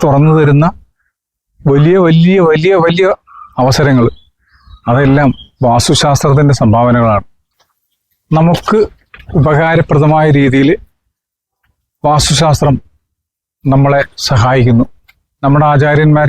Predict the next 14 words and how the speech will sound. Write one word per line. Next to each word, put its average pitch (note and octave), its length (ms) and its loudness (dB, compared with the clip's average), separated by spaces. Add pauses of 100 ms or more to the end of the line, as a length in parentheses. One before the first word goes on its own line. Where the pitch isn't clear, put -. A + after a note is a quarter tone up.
എഴുതി C3+ 220 -2
വച്ചിരിക്കുന്ന C#3 500 0
ഈ - 100 0
ശാസ്ത്രശാഖ C3 600 -2
കൊണ്ട് B2+ 200 2 (880)
നമ്മുടെ C#3+ 340 2
മനുഷ്യാലയങ്ങളും D3+ 840 0
ദേവാലയങ്ങളും D3 760 0 (720)
മറ്റു E3+ 280 0 (460)
വ്യവസായ E3 560 0
മേഖലകളും D3+ 600 0 (920)
ഹോസ്പിറ്റൽ D3 460 0
എല്ലായിടത്തും G3+ 840 0 (580)
വാസ്തുപരമായ C#3+ 840 0